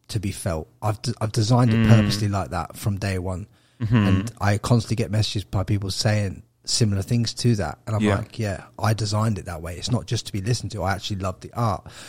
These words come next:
Speaker 1: But, like, the, I just wanna move people to,
Speaker 2: Yeah.
Speaker 1: to take action. What was the pivotal point? Like, if you think back in from, from what you've discussed so far, what was that pivotal point when you thought,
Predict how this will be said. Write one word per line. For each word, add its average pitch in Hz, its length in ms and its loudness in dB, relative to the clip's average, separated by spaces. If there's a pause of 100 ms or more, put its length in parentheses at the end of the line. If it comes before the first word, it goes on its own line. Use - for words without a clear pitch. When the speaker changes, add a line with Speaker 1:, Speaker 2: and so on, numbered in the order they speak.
(180)
Speaker 1:
But, 123 180 -2
like, 123 180 2
the, 139 140 0 (400)
I 139 120 6
just 139 180 4
wanna 120 120 8
move 123 440 6
people 101 380 -2
to, 110 80 -12
Speaker 2:
Yeah. 107 180 4
Speaker 1:
to 107 220 0
take 107 360 0
action. 98 500 -4 (540)
What 135 300 -2
was 233 180 6
the 208 80 4
pivotal 143 520 2
point? 113 500 0 (280)
Like, 113 180 -2
if 120 120 -6
you 180 80 4
think - 300 -2
back 104 300 2
in 107 260 2
from, 120 280 -2 (280)
from 107 260 0
what 123 160 4
you've 117 140 0
discussed - 400 0
so 107 140 2
far, 101 400 -2 (380)
what 151 180 -6
was 247 120 2
that 196 200 -2
pivotal 123 400 4
point 117 320 0
when 101 160 0
you 117 220 4
thought, 104 460 2